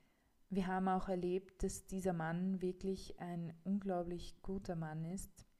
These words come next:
Selten gibt es so gute Männer wie diesen Mann, den sie gefunden hat. Und wir wünschen ihr alles Gute und,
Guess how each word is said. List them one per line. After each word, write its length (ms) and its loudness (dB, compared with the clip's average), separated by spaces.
Selten 480 2
gibt 260 -6
es 140 -4
so 140 0
gute 280 0
Männer 460 -2
wie 100 -6
diesen 480 -2
Mann, 240 0
den 200 2
sie 160 -2
gefunden 540 -2
hat. 300 -6
Und 680 0
wir 300 4
wünschen 340 4
ihr 180 2
alles 340 -4
Gute 540 -4
und, 540 0